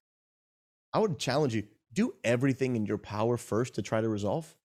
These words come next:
Somehow as gamers, our default for relationships has become remove. You get frustrated, something difficult happens,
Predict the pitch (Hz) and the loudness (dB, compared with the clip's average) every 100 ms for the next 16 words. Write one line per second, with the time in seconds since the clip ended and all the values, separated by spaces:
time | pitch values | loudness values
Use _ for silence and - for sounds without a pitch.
0 | _ _ _ _ _ _ _ _ _ _ | _ _ _ _ _ _ _ _ _ _
1 | _ - - - - 269 269 240 165 113 | _ -20 -20 -6 4 6 8 8 6 4
2 | 139 151 156 135 113 107 - - _ - | 0 2 4 4 2 -2 -8 -14 _ -2
3 | 131 107 107 _ 190 247 226 - 90 85 | 0 -2 -10 _ 0 0 0 -4 -4 -6
4 | - - _ _ _ _ _ 160 143 147 | -12 -18 _ _ _ _ _ 2 6 4
5 | 160 127 113 - - - - 135 110 123 | 2 0 -2 -2 -8 -12 -2 -2 0 0
6 | 151 139 131 - _ 127 147 180 - _ | 2 2 0 -8 _ 2 4 4 0 _
7 | _ _ _ _ _ _ _ _ _ 131 | _ _ _ _ _ _ _ _ _ 2
8 | 156 - 135 - 131 131 - _ _ - | 4 4 2 4 4 4 -4 _ _ -20
9 | _ _ _ - 185 139 135 120 117 113 | _ _ _ 2 4 6 4 4 4 4
10 | 110 113 107 | 2 0 -2